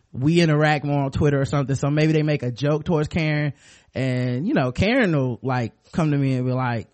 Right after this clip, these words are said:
"Who is this person?" 'Cause I'm about to cuss their ass out. And I'll be like, "Oh, no, that's, um, John," or whatever. But in this case, I didn't know this person. You know, I forget their name, but I didn't know this person. I don't recall interacting with them at any point. So,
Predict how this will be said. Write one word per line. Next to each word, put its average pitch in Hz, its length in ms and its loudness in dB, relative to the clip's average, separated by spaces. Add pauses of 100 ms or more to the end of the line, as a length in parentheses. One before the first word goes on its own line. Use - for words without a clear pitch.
(240)
"Who 254 180 2
is 208 60 2
this 202 100 6
person?" 170 300 0
'Cause 131 160 -4
I'm 180 80 0
about 160 180 2
to 113 280 -2
cuss 147 240 -2
their 131 260 -2
ass 127 140 -4
out. 143 160 0
And 131 100 -4
I'll 139 100 0
be 131 80 -2
like, 131 160 -2
"Oh, 190 140 4
no, 190 220 2
that's, 180 260 0
um, 147 320 0
John," 147 400 -2
or 131 40 -2
whatever. 117 420 -6 (800)
But 156 140 4
in 160 80 4
this 254 160 4
case, 180 320 2
I 185 120 2
didn't 165 160 2
know 151 120 2
this 123 140 -4
person. 95 380 -8 (640)
You 123 180 -4
know, 113 100 -4
I 127 140 -2
forget 143 280 -4
their 117 120 -4
name, 107 400 -8 (240)
but 131 400 -4 (380)
I 175 120 2
didn't 175 160 4
know 160 140 4
this 147 100 -2
person. 135 280 -2
I 123 260 -2 (100)
don't 123 180 -2
recall 120 400 0
interacting 117 540 -4
with 117 120 -6
them 113 280 -4
at 107 80 -4
any 107 220 -6
point. 101 360 -6
So, 110 380 -4